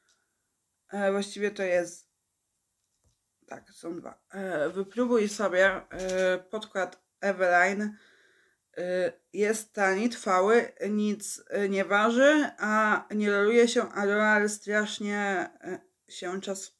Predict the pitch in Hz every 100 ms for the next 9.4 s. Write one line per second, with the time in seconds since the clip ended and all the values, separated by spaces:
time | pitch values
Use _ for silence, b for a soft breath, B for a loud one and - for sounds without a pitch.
0 | _ - 190 190 - 233 220 208 202 202
1 | 214 214 220 220 b b b b b b
2 | - 202 202 208 214 - - 190 190 185
3 | 185 185 170 - _ _ _ - 196 -
4 | 185 196 196 190 175 170 180 170 165 175
5 | 180 247 - - _ _ _ _ _ _
6 | _ _ - 170 - 190 185 185 160 160
7 | 156 _ b b b _ _ _ _ _
8 | _ _ _ 170 165 147 120 175 175 185
9 | 214 269 -